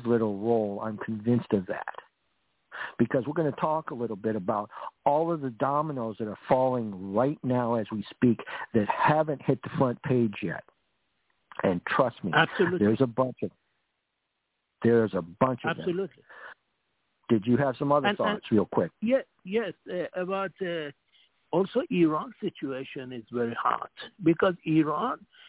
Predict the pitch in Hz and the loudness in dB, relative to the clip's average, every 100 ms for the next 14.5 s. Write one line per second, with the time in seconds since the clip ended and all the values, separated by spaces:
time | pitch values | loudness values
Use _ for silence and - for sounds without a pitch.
0 | _ - 143 143 123 101 - 143 135 123 | _ 2 2 4 0 -4 -4 -2 -2 -4
1 | - - 160 175 180 180 151 - 170 151 | -8 -2 2 2 0 0 -4 -2 2 4
2 | 131 151 - 127 107 104 104 87 76 - | 4 2 0 -2 -2 -2 -4 -8 -8 -10
3 | 113 127 139 151 - 170 147 151 131 - | -6 -2 2 2 2 -4 -4 -4 -4 -2
4 | 127 127 117 127 131 113 - 139 - - | -2 0 2 4 4 2 -4 -10 -16 -20
5 | - _ - 156 151 143 139 120 - 135 | -20 _ 0 2 2 2 0 -4 0 2
6 | 127 135 151 147 135 175 202 - 156 151 | 4 4 4 4 4 2 0 -4 -4 -4
7 | - 165 131 123 127 131 139 139 131 123 | -6 -8 -6 -6 -4 -4 -6 -8 -8 -10
8 | - 147 131 123 123 - 127 131 117 98 | -4 -2 0 -4 -6 0 0 0 -2 -6
9 | - - - - - - 135 113 101 - | -12 -10 -12 -6 -6 -2 0 0 -2 -6
10 | - - - _ _ - 147 143 139 131 | -14 -16 -20 _ _ -10 -6 -2 -2 -4
11 | 131 170 175 190 185 139 101 165 233 170 | 4 4 4 0 -2 -4 0 0 0 -2
12 | 117 117 123 _ _ _ 202 143 135 120 | -4 -6 -12 _ _ _ -4 -2 -2 -6
13 | _ 147 147 151 151 208 - 185 196 - | _ 4 4 4 0 -4 0 0 -2 -8
14 | - 156 139 131 | -4 -2 0 0